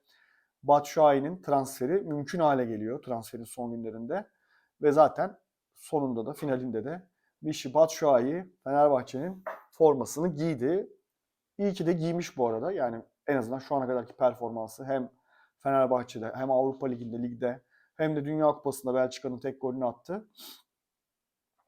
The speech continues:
İyi bir performans sergiliyor. En, yani hayırlı bir transfer olmuş. Belki Serdar Azmun gelseydi bu kadar katkı sağlayamayabilirdi. Çok iyi oyuncu bu arada. Ben Serdar'ı çok beğeniyorum ama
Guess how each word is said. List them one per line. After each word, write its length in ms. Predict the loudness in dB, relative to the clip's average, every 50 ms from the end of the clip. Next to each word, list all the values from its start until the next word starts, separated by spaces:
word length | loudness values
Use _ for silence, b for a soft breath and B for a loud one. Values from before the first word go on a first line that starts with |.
| _ _ _ _ _ _ _ _ -4
İyi 180 | -2 0 0 0
bir 340 | -2 -2 -4 -10 _ _ _
performans 580 | 2 2 2 2 0 -2 -2 -2 -2 -4 -2 2
sergiliyor. 520 | 4 4 4 4 0 -2 -2 -2 -4 -4 -8 -12 _ -4
En, 220 | -2 -2 -2 -4 -4
yani 240 | -2 -2 -2 -2 -4 -8
hayırlı 420 | -2 4 6 8 8 8 8 6
bir 80 | 2 0
transfer 380 | 0 0 0 0 0 -2 2 2
olmuş. 340 | 2 2 2 -2 -4 4
Belki 260 | 6 6 6 6 2 0
Serdar 280 | 4 4 4 4 6 4
Azmun 300 | 4 4 2 0 -4 -4
gelseydi 400 | -4 -4 -4 -6 -8 -8 -8 -8
bu 60 | -6
kadar 280 | -4 -2 -2 -2 -4
katkı 260 | -6 -10 -12 -12 _ -6
sağlayamayabilirdi. 800 | 0 2 2 4 4 2 0 0 -2 -2 -2 -4 -8 -10 -16 _
Çok 240 | -4 -2 -2 0 2
iyi 60 | 2
oyuncu 260 | 2 2 0 -4 -4
bu 100 | -4 -2
arada. 200 | -2 -2 -4 -6
Ben 100 | -8 -10
Serdar'ı 380 | -6 0 2 2 2 2 -4 -6
çok 260 | -6 -8 -8 -2 0
beğeniyorum 320 | 0 0 0 -2 -2 -4
ama 260 | -4 -4 -4 -6 -8